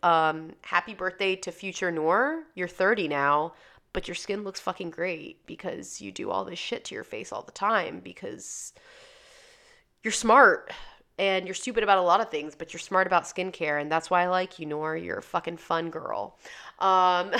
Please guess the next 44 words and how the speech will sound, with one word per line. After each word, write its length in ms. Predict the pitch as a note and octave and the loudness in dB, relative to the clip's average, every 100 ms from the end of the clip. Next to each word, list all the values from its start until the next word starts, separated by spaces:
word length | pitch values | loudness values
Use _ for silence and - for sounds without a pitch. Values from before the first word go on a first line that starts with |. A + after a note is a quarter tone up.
| - | 0
<laughs> 160 | - - | 0 -2
if 180 | - | -4
you 140 | G#3+ A#3 | -4 -6
enjoyed 360 | A3+ F#3+ F#3+ | -4 0 2
this 160 | F3+ E3+ | 0 -6
episode, 800 | - E3+ E3+ - F3 D#3+ D#3+ D#3+ - | -2 -2 -2 -6 0 2 2 0 -6
let 360 | E3 F3+ G3 | -2 0 0
me 180 | G#3+ G3 | -2 -4
know. 640 | F3+ D#3 D3+ D3 D3 D3 - - - - | 0 2 4 4 4 2 -4 -16 -18 0
I 340 | - E3 D#3 E3 | 8 10 10 8
could 160 | - | 2
talk 200 | - E3 | 4 4
about 180 | E3+ D#3 | 6 2
skincare 480 | - F3 D#3+ E3+ D#3+ | 2 -6 -4 -4 -4
forever. 680 | D#3+ - D#3 D#3 D3+ D3+ D3+ | -4 0 2 2 0 -2 -2
I 80 | C#4 | -2
could 100 | G4+ | -4
do 140 | - | -2
a 40 | A3+ | -2
fucking 340 | - F#3 F#3+ | 2 0 0
part 240 | F3+ D#3+ - | 0 0 -2
two 120 | G#3 | -4
of 100 | G3+ | -4
this 140 | - | -6
shit 320 | - D#3+ D3+ - | -6 -4 -4 -4
and 180 | D#3 D#3+ | -4 -4
just 180 | E3 - | -6 -4
do 120 | F#3 | -2
a 20 | |
whole 200 | E3 F3+ | 2 4
episode 280 | F3 - E3+ | 4 2 4
about 240 | D#3 C3 | 4 4
face 240 | - F#3+ - | 2 -2 0
masks 440 | B2 F#2+ - - | -2 -2 -6 -16
because 440 | - - D#3 C#3+ - - - - - - A3 | -14 -6 -4 -4 -12 -18 -20 -18 -18 -2 2
I 60 | |
love 260 | A3 B3 B3 | 6 6 4
face 260 | A#3 C#4 | 0 0
masks. 380 | - - - - - | -4 -8 -12 -18 0
Um, 480 | F#3+ F3+ F3 F3 E3+ | 4 6 6 4 0
but 140 | G3 | 2
yeah, 260 | C4+ A#3+ E3+ | 8 8 8
you 200 | F3+ G#3 | -2 -4
can 540 | - A#3+ G#3+ G#3+ G#3+ | 0 6 8 8 6